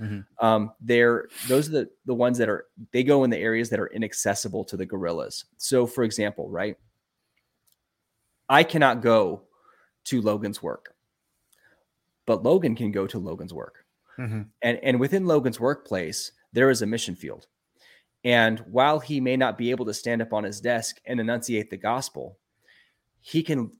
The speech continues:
Speaker 2: look for those opportunities to sow seeds, to share the gospel, to find the other brethren, encourage them, right? So, so there's always looking for those opportunities to, to sow seed and water and to minister the gospel.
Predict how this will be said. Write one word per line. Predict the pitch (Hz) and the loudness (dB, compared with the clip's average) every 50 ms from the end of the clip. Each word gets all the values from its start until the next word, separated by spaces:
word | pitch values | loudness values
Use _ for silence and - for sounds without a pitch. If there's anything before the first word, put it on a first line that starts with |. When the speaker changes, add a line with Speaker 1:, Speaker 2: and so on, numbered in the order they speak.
| _ _ - | _ _ -6
Speaker 2:
look | 120 131 135 135 | -2 -2 -2 -2
for | - 139 | -2 -2
those | 120 110 107 113 | -2 0 0 0
opportunities | 101 - - 110 - - 123 120 113 107 104 98 101 - | 0 -2 -2 -6 -8 -4 -4 -2 -2 -2 -4 -6 -8 -8
to | - 101 | -8 -8
sow | - - 101 90 | -6 -4 -4 -4
seeds, | 92 - - 92 85 76 64 - - - - - _ _ _ _ _ _ - | -4 -6 -6 -6 -8 -8 -10 -12 -12 -14 -14 -14 _ _ _ _ _ _ -10
to | - 120 113 107 104 104 | -4 -2 0 0 0 -2
share | - - 120 113 113 | -2 0 2 2 2
the | 107 110 101 | 2 0 -2
gospel, | - 98 90 - - - - 90 87 - - _ _ | -2 -2 -2 -2 -4 -6 -8 -10 -10 -10 -14 _ _
to | - - 110 | -6 -4 -4
find | - - - 120 120 123 120 | -2 0 0 2 2 2 2
the | 117 113 | 2 0
other | 110 107 107 | 0 0 -2
brethren, | 101 - 101 101 95 95 82 76 80 82 - | -2 -2 -2 -2 -2 -2 -4 -6 -8 -12 -12
encourage | - 113 120 113 - - 127 127 123 110 - - | -10 -8 -8 -8 -4 -2 -2 0 0 -2 -2 -4
them, | 104 98 85 - - 92 | -4 -4 -4 -6 -8 -6
right? | 95 101 113 104 - | -4 -2 -2 -2 -4
So, | - 123 113 - | -4 -4 -4 -4
so | - - 117 | -6 -6 -6
there's | 107 113 113 110 110 - | -4 -4 -4 -6 -6 -2
always | - 127 135 151 156 147 123 120 | 0 0 2 2 0 -2 -2 -2
looking | 120 117 - 120 113 | -4 -4 -4 -6 -8
for | - 107 | -6 -6
those | 104 107 - | -6 -4 -4
opportunities | 98 98 - 98 - - 110 107 98 98 98 90 - - | -4 -4 -6 -8 -10 -8 -6 -6 -6 -6 -8 -10 -10 -10
to, | - - 95 90 _ - | -10 -10 -10 -12 _ -10
to | - 104 | -8 -6
sow | - - - 107 110 | -4 -2 -2 -2 -2
seed | 110 - 113 107 95 | -2 -2 -4 -4 -4
and | 87 90 92 | -4 -6 -4
water | 92 85 92 87 73 53 - - - | -2 -2 -2 -2 -4 -6 -10 -10 -10
and | 117 113 | -8 -6
to | - 107 | -4 -4
minister | 107 104 101 - - 98 | -4 -2 -4 -4 -6 -8
the | 92 - | -8 -10
gospel. | 104 - - - 107 - - - - - | -10 -10 -10 -10 -10 -10 -12 -12 -14 -16